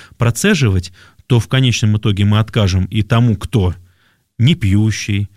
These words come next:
одной с нами веры, одной с нами национальности, а в конечном итоге и родственнику своему, который нуждается, тоже откажем, да? То есть вот немилосердие имеет, э, свойство развиваться, развиваться и укореняться в нашей душе. Вот в пост мы должны, конечно, вот эти простые, копеечные, может быть, добрые дела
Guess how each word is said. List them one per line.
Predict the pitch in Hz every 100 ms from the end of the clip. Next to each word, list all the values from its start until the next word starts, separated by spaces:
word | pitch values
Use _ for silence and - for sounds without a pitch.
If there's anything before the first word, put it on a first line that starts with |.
| _ _
одной | 113 120 156 165
с | 151
нами | 143 135
веры, | 92 98 104 101 -
одной | 120 147 165
с | -
нами | 127
национальности, | 123 120 127 120 107 95 - 98 - -
а | 113 120
в |
конечном | - 117 143 160 143
итоге | 160 143
и |
родственнику | 139 156 - 139 131
своему, | - 120 110 104
который | 104 101 101
нуждается, | 95 123 123 -
тоже | - 107
откажем, | 110 - 104 92 92 92
да? | 127 - - -
То |
есть | 110 117
вот | 110
немилосердие | 123 123 127 - 170 110 107
имеет, | 110 127 120 104
э, | 107 95
свойство | - 113 120 - 107
развиваться, | 101 104 107 139 156 - 104
развиваться | 92 98 101 131 - 107
и |
укореняться | 101 110 110 117 -
в | 110
нашей | 110 113
душе. | 117 - 101 - - - 135
Вот | 139
в | -
пост | 160 -
мы | 120
должны, | 117 113 110
конечно, | 110 107 - 107
вот | 107
эти | 107 101
простые, | - 120 - - 156 131 98
копеечные, | 113 107 156 170 117 - 101
может | 98 95
быть, | 98 101
добрые | 123 110 107
дела | 104 117 147